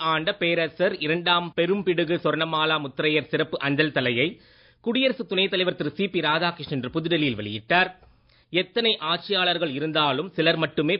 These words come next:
பேரரசர் என்ற தகுதி பெற்றிருந்தனர் என்றும் அவர்களில் பெரும்பிடுகு சொர்ணமாலா முத்திரையர் தனிச்சிறப்பு மிக்கவர் என்றும் கூறினார். பதினாறு சிறப்புமிக்க போர்களில் பங்கேற்றும் ஒன்றில் கூட தோல்வியே தழுவாத மன்னர் பெரும்பிடுகு சொர்ணமாலா முத்திரையர் என்றும் அவர் குறிப்பிட்டார்.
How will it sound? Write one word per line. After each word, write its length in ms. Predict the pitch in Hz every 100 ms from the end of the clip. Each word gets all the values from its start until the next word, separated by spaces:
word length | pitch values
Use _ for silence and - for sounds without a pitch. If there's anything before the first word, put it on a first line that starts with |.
| 160
பேரரசர் 520 | 170 175 170 175 156
என்ற 120 | 139 -
தகுதி 220 | 143 151
பெற்றிருந்தனர் 580 | 147 131 156 147 143 117 110
என்றும் 280 | 104 131 202 - _ -
அவர்களில் 520 | 135 147 139 131 180 - - _ -
பெரும்பிடுகு 580 | 220 262 254 214 208 214 185
சொர்ணமாலா 540 | 180 196 185 185 180 156
முத்திரையர் 500 | - 165 156 180 -
தனிச்சிறப்பு 500 | 170 208 208 196 185 156
மிக்கவர் 340 | 147 156 147
என்றும் 220 | 135 131 113
கூறினார். 440 | 110 113 160 180 - _ _ _ _ _
பதினாறு 460 | 185 190 233 233 233 220
சிறப்புமிக்க 500 | 190 202 208 196 202 -
போர்களில் 440 | 170 185 185 175 156
பங்கேற்றும் 640 | 143 151 170 147 135 131 220 - _ -
ஒன்றில் 340 | 190 233 269 262
கூட 160 | 233 233 226
தோல்வியே 400 | 185 196 214 214 214
தழுவாத 400 | 175 180 180 180 165
மன்னர் 340 | 151 160 180 180
பெரும்பிடுகு 500 | 175 185 185 180 170 170
சொர்ணமாலா 520 | - 170 170 165 160 151
முத்திரையர் 440 | 135 156 156 151 127
என்றும் 260 | 127 120 113
அவர் 140 | 107 -
குறிப்பிட்டார். 520 | 110 117 - 175